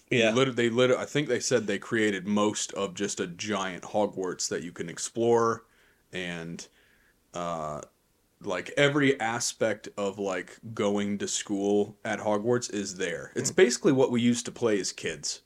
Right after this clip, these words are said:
Speaker 2: when we'd all get together and we would, every kid group did it our age where you got together and you did classes as Hogwarts and, like, you get to create potions and
Speaker 1: I
Speaker 2: cast
Speaker 1: think
Speaker 2: spells and get grades and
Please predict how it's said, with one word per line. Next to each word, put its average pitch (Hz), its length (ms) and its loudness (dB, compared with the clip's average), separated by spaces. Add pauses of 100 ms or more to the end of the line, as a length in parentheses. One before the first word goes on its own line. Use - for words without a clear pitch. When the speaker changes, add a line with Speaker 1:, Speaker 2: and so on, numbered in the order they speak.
(120)
Speaker 2:
when 104 140 -2
we'd 98 160 2
all 110 240 6
get 104 160 0
together 104 420 0
and 98 140 -4
we 90 100 -6
would, 90 220 -8 (480)
every 139 260 4
kid 127 400 2
group 123 240 2
did 113 160 4
it 113 200 2
our 110 220 4
age 107 300 0
where 107 140 0
you 98 180 0
got 101 220 0
together 104 280 0
and 101 120 -4
you 95 60 -8
did 95 280 -4
classes 98 580 -2
as 101 160 -4
Hogwarts 101 640 0
and, 87 300 -10 (720)
like, 85 300 -6
you 95 80 -6
get 98 160 -4
to 95 180 -2
create 101 440 0
potions 127 760 0
and 92 440 -10 (200)
Speaker 1:
I - 220 -14
Speaker 2:
cast - 280 0
Speaker 1:
think 202 140 6
Speaker 2:
spells 120 300 6
and 107 140 -4
get 92 180 -4
grades 113 720 2
and 87 300 -8